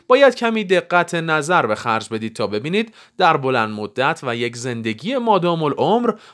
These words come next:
واقعاً می‌خواید از زندگی لذت ببرید و یا نه یک زندگی روزمره و ماشینی داشته باشید.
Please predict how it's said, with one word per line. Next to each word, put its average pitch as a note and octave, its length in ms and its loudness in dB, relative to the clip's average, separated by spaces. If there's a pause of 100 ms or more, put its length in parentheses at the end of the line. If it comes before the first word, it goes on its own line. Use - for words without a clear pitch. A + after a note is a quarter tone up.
واقعاً A3 420 4
می‌خواید G3+ 460 -2
از E3 180 -2
زندگی D3+ 420 -4
لذت C3+ 560 0
ببرید A#2+ 440 -2
و G2 120 2
یا A2+ 140 0
نه D#3 320 0 (280)
یک A#3 200 -2
زندگی D#3+ 720 -2 (200)
روزمره A#2+ 680 2
و D#3+ 80 2
ماشینی E3+ 520 0
داشته A#2 320 0
باشید. E2+ 480 -6